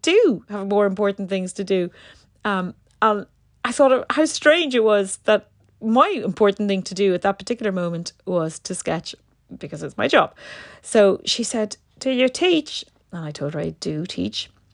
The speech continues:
And she said, "I suppose I would have to buy a paint set like that." <laughs> And she sounded very, very disappointed. And, um, I said, "Well, unfortunately, I, I teach in Galway, but the good news is that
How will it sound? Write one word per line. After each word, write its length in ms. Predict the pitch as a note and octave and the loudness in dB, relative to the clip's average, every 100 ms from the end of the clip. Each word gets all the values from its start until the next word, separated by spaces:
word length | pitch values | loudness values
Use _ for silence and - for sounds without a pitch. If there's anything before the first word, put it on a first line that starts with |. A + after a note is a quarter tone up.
| - | -12
And 100 | G3 | -10
she 120 | - G#3 | -6 -4
said, 400 | - G#3 F#3+ - _ _ _ _ _ _ _ _ | 0 0 0 -8 _ _ _ _ _ _ _ _
"I 140 | A#3+ A#3 | 0 2
suppose 600 | - A3+ B3 B3+ B3+ A#3 | 2 2 6 6 6 4
I 80 | A#3 | 2
would 140 | G#3 | 4
have 260 | G#3+ A#3 - | 2 2 2
to 200 | G#3+ G#3+ | 2 4
buy 220 | A3+ A3 | 4 4
a 200 | A3 A3 | 4 2
paint 480 | - - A3+ A#3+ - | 0 -2 0 0 -2
set 400 | - A3 G3+ G#3 | 0 0 0 0
like 320 | G#3+ A3 - | 0 0 -2
that." 540 | G#3 G#3+ G3 - - - - - - | 0 0 -2 -12 -18 -20 -20 -12 -6
<laughs> 140 | - _ _ _ | -6 _ _ _
And 160 | B3+ - | -2 0
she 220 | A#3+ A3+ | -4 -6
sounded 420 | - G#3+ - F#3+ | 0 0 0 -4
very, 380 | F3+ F#3+ F#3+ F3 - - - - | 2 2 2 0 -8 -14 -14 -6
very 300 | - A#3 C4+ | 4 6 6
disappointed. 680 | C4 B3+ A#3 A3 G#3 G3 F#3+ - _ _ - - - - | 4 0 4 6 6 2 -6 -10 _ _ -20 -20 -12 -2
And, 640 | G3 F#3+ F#3 F3+ F3 E3+ | 0 2 2 0 -2 -6
um, 60 | - _ _ _ _ _ _ | -10 _ _ _ _ _ _
I 140 | A3 | -2
said, 240 | A3 A3+ G3+ | 0 2 4
"Well, 220 | G#3 G3 - _ - | 4 4 -4 _ -4
unfortunately, 540 | G#3+ F#3+ C4+ - A#3+ F#3+ | -4 2 2 4 2 2
I, 220 | F3 F3+ | 2 0
I 40 | |
teach 300 | F3 G3 - | -2 -4 -4
in 80 | C4 | 0
Galway, 400 | D#4 A3 F#3+ G#3+ | 4 6 6 4
but 220 | C#4+ A3 | 2 -4
the 60 | G3 | -6
good 280 | - A#3+ C#4+ | 0 0 2
news 260 | G3+ E3 | 0 0
is 260 | F3 F#3 A3+ | -2 -4 -2
that 180 | C4 | -4